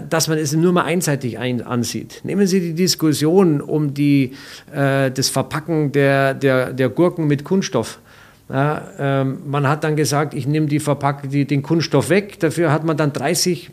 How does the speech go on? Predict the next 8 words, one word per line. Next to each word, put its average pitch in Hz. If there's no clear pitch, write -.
Prozent 165
Bioabfall. -
Ja, 139
also 135
will 170
ich 165
jetzt 156
was -